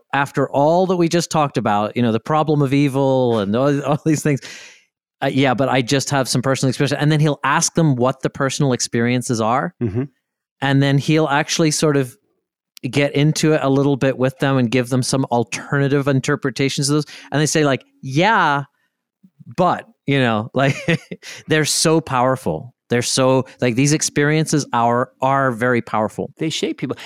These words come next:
Speaker 2: And, and the other way too, like, what's interesting is, is I meet people who say, "My faith began to fall apart when my brother was hit by a car."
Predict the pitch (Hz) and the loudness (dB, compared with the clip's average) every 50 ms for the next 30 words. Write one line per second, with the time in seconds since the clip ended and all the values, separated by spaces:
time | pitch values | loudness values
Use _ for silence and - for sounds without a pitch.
0 | - - 247 254 254 240 240 233 240 233 233 233 226 185 156 - - - 240 180 | -4 -2 0 2 2 2 2 2 2 2 2 2 2 2 0 0 0 0 2 2
1 | 123 113 120 120 - 135 131 - 175 175 - - - 139 127 117 - - 113 107 | 2 0 -2 -2 -2 -2 -2 0 0 0 0 0 -2 0 0 -2 -2 -6 -10 -12
2 | - _ _ _ _ _ _ _ - 143 156 175 190 185 180 165 127 - - 143 | -14 _ _ _ _ _ _ _ -4 0 2 2 4 4 2 0 -2 -4 -2 0
3 | 135 131 - 127 127 120 113 - - 127 113 - - - 123 113 110 110 107 101 | 0 0 0 -2 -2 -2 -4 -6 -8 -8 -8 -6 -6 -4 -4 -4 -4 -4 -6 -8
4 | - _ _ - - _ _ _ _ _ _ _ _ _ _ _ - 127 123 120 | -12 _ _ -20 -20 _ _ _ _ _ _ _ _ _ _ _ -4 -2 -2 -2
5 | 120 - - 160 170 170 160 - - - 151 123 135 131 135 131 117 113 - - | -2 -2 -2 0 0 0 -2 -4 -6 -6 -4 -2 -2 -2 0 0 -2 -2 -2 -2
6 | 131 123 113 - - - 123 120 113 104 - _ _ - 123 120 120 113 104 104 | 0 0 -2 -4 -6 -6 -4 -2 -2 -2 -4 _ _ -6 -4 -2 0 0 -2 -2
7 | 104 104 - 117 113 113 117 120 117 107 107 98 - - 107 98 - - 92 92 | -4 -6 -4 -2 0 0 0 0 0 -2 -2 -4 -6 -8 -10 -10 -8 -8 -8 -8
8 | 92 - - 101 95 82 - - | -8 -8 -6 -6 -6 -6 -8 -12